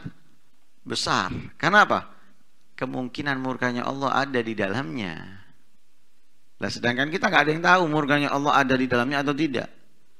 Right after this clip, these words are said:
Lah, kalau orang sudah mendapatkan murkanya Allah, dia akan dijauhkan daripada rahmat. Jauh dari rahmat berarti jauh dari surga,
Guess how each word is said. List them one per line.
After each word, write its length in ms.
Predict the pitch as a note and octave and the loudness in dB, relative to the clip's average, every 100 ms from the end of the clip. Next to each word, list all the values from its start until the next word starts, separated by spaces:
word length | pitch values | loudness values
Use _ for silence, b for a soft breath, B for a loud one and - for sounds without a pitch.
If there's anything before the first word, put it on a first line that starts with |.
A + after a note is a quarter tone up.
| - - | -14 0
Lah, 80 | A#2+ | 4
kalau 240 | D#3 D3+ | 6 8
orang 160 | F3+ G3 | 8 6
sudah 240 | D#3+ D#3 | 4 2
mendapatkan 480 | E3 D3 C#3+ D3 D#3 D#3+ | 6 6 4 4 0 2
murkanya 420 | D#3+ D#3+ E3 E3 | 2 2 2 2
Allah, 560 | F#3+ F#3 D#3 B2+ B2 | 2 4 4 2 2
dia 240 | A2+ D3+ - | 0 0 0
akan 240 | - D3+ | -2 -2
dijauhkan 480 | B2+ A2 A2 A2+ D3 | 0 2 2 2 2
daripada 320 | A#2+ B2+ B2 | 2 4 6
rahmat. 480 | C3 C#3 C3 G#2 E2+ - - - - - - - - - - - - - - - - - - - - - - | 6 4 2 -2 -2 -10 -14 -14 -16 -16 -16 -16 -16 -16 -16 -16 -16 -16 -16 -16 -16 -16 -16 -16 -16 -10 0
Jauh 480 | C#3 C#3+ D3+ D3 | 0 6 10 12
dari 240 | G3 E3+ E3+ | 12 10 10
rahmat 400 | E3+ C3+ G#3+ A3+ | 8 10 8 10
berarti 320 | D#3+ D3 G3 | 6 6 6
jauh 240 | D#3 F3 | 8 8
dari 160 | E3 D3+ | 8 4
surga, 480 | D3+ F3 C3 A2 | 2 2 4 4